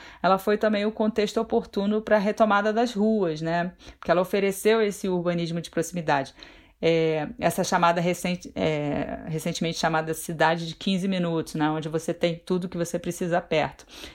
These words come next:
Efetivamente, ela existe aqui, por exemplo, ela existe em alguns lugares, né? Então, é, em alguns lugares ela precisa ser fortalecida, ou mesmo estimulada e criada. Eu acho que, assim, no Brasil,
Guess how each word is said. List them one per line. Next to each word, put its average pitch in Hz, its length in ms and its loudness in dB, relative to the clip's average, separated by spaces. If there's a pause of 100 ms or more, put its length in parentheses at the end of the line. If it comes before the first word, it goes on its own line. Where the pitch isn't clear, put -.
Efetivamente, 190 800 0
ela 202 200 2
existe 220 400 0
aqui, 247 280 0
por 160 220 -4
exemplo, 139 420 -2
ela 170 100 -2
existe 185 340 -2
em - 20 -2
alguns 147 300 -2
lugares, 139 520 -4
né? 156 240 -2 (640)
Então, 226 600 4
é, 165 480 4 (1120)
em 190 100 2
alguns 214 260 6
lugares 208 320 6
ela 220 140 4
precisa 233 240 0
ser 233 160 2
fortalecida, 226 1040 2
ou 175 140 2
mesmo 190 240 2
estimulada 214 640 4
e 214 40 2
criada. 175 420 6
Eu 151 80 4
acho 151 180 0
que, 175 80 0
assim, 170 180 -2
no 165 140 -2
Brasil, 180 680 2